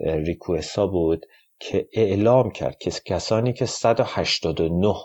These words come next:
باز می‌کنن از امتیاز مجردی استفاده می‌کنن و بعد از پر-، طی پروسه اون وقت ام-، امتیاز مجردیشون رو از دست می‌دن و مثلاً ازدواج می‌کنن، دیگه اون ده امتیاز رو دیگه ندارن،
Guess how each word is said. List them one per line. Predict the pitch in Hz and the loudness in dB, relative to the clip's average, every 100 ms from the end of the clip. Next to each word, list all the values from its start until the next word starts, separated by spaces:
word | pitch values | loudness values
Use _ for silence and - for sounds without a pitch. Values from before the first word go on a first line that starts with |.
| - | -4
باز | 78 78 - | -2 0 -4
می‌کنن | 73 78 76 73 76 | -8 -4 -2 -2 -2
از | 76 | -2
امتیاز | 80 76 87 92 95 98 95 95 - - - _ _ _ _ | -4 -2 0 2 2 2 2 0 -12 -20 -20 _ _ _ _
مجردی | 101 92 87 80 78 98 | 0 4 4 4 4 2
استفاده | 87 82 - 82 78 | 2 -2 -2 -2 -2
می‌کنن | 82 78 80 80 80 95 117 104 | -4 -6 -4 -2 0 0 -2 0
و | 87 | 0
بعد | 82 80 80 80 | 2 2 2 2
از | 82 - | -2 -2
پر-، | - - | -6 -4
طی | 85 87 82 | -2 -2 -2
پروسه | - 82 78 92 | -2 -4 -2 -2
اون | 78 | 0
وقت | 78 - | -2 -2
ام-، | 85 76 73 | -2 -2 -2
امتیاز | 76 78 87 80 | -4 -4 -4 -2
مجردیشون | 82 80 78 78 76 - | -2 0 2 2 -2 -4
رو | 78 | -2
از | 73 | -2
دست | 80 80 - | -2 -4 -4
می‌دن | 82 76 78 76 | -4 -2 -2 0
و | 78 | 0
مثلاً | 73 71 76 | 0 -2 -4
ازدواج | 69 78 76 78 76 | -4 -2 -2 -2 -4
می‌کنن، | 76 71 71 | -10 -8 -6
دیگه | 73 78 | -4 -4
اون | 76 | -4
ده | 73 | -2
امتیاز | 78 71 78 73 | -4 -2 -2 -2
رو | 71 | -2
دیگه | 71 76 | -2 -2
ندارن، | 76 73 71 73 80 110 | -2 -4 -4 -4 -2 -4